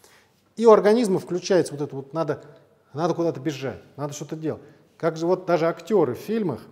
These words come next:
когда вот фильмы снимают, актёры, они неосознанно, неосознанно, вот этот сильный стресс,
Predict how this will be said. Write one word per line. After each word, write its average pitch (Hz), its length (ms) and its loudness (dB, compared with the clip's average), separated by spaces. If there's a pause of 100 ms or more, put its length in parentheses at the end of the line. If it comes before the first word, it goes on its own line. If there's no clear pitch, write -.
(320)
когда 131 260 -4
вот 98 140 -6
фильмы 110 340 -8 (140)
снимают, 160 420 -6
актёры, 147 320 -2
они 120 160 -6
неосознанно, 143 840 -2 (180)
неосознанно, 113 520 -10
вот 101 120 -18
этот 110 120 -14
сильный 156 440 -2
стресс, 202 420 -2